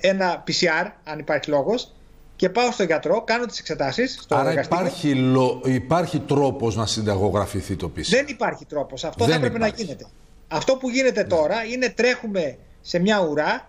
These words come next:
Speaker 1: κάνουμε ένα τεστ, αρχίζουμε να, να αμφιβάλλουμε για το τεστ,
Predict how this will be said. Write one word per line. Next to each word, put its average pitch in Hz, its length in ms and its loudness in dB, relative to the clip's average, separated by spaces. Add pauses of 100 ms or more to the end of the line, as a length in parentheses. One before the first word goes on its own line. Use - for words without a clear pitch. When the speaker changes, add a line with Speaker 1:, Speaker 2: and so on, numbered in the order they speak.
(280)
Speaker 1:
κάνουμε 226 440 0 (200)
ένα 185 300 2
τεστ, 214 300 2 (180)
αρχίζουμε 220 720 0
να, 165 240 -2
να 170 80 2
αμφιβάλλουμε 180 520 0
για 151 120 0
το 123 120 -2
τεστ, 214 280 2